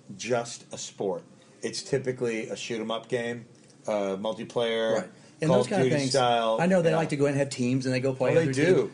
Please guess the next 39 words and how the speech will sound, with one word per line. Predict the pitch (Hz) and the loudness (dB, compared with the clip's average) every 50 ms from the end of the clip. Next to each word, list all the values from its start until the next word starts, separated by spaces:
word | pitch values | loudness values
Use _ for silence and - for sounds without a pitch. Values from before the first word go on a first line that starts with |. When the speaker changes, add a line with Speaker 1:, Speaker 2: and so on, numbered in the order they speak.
| - - | -6 -2
Speaker 2:
Yeah, | 131 143 180 165 - - - | 0 2 2 0 -2 -4 -2
it's | - 196 156 | -2 2 4
Speaker 1:
And | 156 185 | 6 6
Speaker 2:
a | 214 | 8
big | 202 214 | 6 6
Speaker 1:
that's, | 190 | 4
Speaker 2:
deal. | 208 175 | 4 4
Speaker 1:
that's, | - 185 190 185 - - - - - | 4 4 4 2 -2 -8 -12 -10 -6
that, | 147 165 160 165 170 - - | -4 0 0 0 0 0 0
I | 156 | 0
think | 156 180 180 156 | 0 2 2 2
the | 160 | 2
bigger | 139 165 160 156 156 | 2 2 2 2 2
money | 151 156 156 151 | 0 0 0 0
is | 139 127 | 0 0
actually | 135 123 123 - 131 117 | 0 -2 -2 -2 -4 -2
there. | 113 113 107 101 90 - - | 0 2 0 0 0 -2 -2
Speaker 2:
Right, | 127 123 123 107 - | 0 0 0 0 0
in | 135 131 | 2 2
the | 127 123 | 2 2
team | - - | 2 2
Speaker 1:
Yeah, | 110 - 135 | 2 2 2
Speaker 2:
deal | 131 123 95 92 - - | 0 -2 -2 -4 -4 0
Speaker 1:
yeah. | 120 117 110 | 0 2 2
Speaker 2:
aspect. | - - - 123 101 - - - - | 0 -2 -4 -4 -4 -6 -8 -6 0
Speaker 1:
And | 135 151 151 151 | 2 4 4 4
this | 165 160 160 | 4 2 2
is, | 165 165 165 - - - | 2 2 0 0 -2 -2
uh, | 147 143 - - | -4 -4 -4 -4
you | 156 156 143 | -4 -2 0
know, | 127 120 120 | 0 0 0
we | 123 127 127 131 127 127 | 0 2 2 4 4 4
are | 131 139 143 | 4 2 0
tennis | 135 139 - 139 123 123 123 - | -2 -2 -2 0 0 0 -2 0
guys | - 127 120 120 120 120 117 | 0 2 4 4 2 0 0
and | 113 110 | -4 -6
we're | 107 | -4
talking | 101 131 120 113 113 113 | -2 -2 -2 -2 -4 -8
sports, | - - - 117 113 113 113 - - | -8 -4 -2 0 0 0 -2 -6 -10